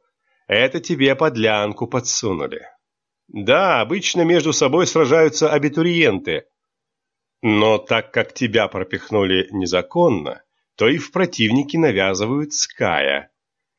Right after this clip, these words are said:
Кстати, каким будет бой с этим ушлёпком, я сказать не могу, но непростым это точно». Хел совсем сникла.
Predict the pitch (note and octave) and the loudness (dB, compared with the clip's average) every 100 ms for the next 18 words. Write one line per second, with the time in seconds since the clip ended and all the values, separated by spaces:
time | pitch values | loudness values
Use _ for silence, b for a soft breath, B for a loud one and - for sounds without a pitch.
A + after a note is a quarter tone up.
0 | _ _ - - B2+ A#2+ B2+ A#2 - _ | _ _ -6 -2 -2 0 0 0 -2 _
1 | _ - A#2 - A#2 G#2 G#2 A2 F2 G#2+ | _ -4 -4 0 -2 0 -2 -4 -2 0
2 | A2 - - G#2+ A2+ A2+ - C#3+ F3 F3 | 0 0 -2 -2 -2 -4 -4 -2 -2 -2
3 | C3 A#2 B2+ A#2+ - B2 B2 A#2+ C3+ C3 | -2 0 0 0 -4 -2 -4 -2 0 0
4 | G2+ D2+ A#1+ _ _ _ _ _ _ B2+ | -2 -6 -12 _ _ _ _ _ _ -4
5 | G#2 G2 A2+ D3+ D3+ C#3+ C3 - - F#2+ | 0 2 2 0 -2 -4 -4 -4 -4 -2
6 | G2+ G2+ G#2+ - D#2+ C#2+ - - C#2+ C2+ | 0 0 -2 -6 -6 -6 -4 -6 -6 -8
7 | - - _ _ _ _ _ _ _ _ | -12 -20 _ _ _ _ _ _ _ _
8 | _ _ _ _ - B2 D3 - D3 - | _ _ _ _ -4 -2 0 0 0 0
9 | D3 - A2 F2 - D2+ - | 0 0 -2 -4 -4 -6 -6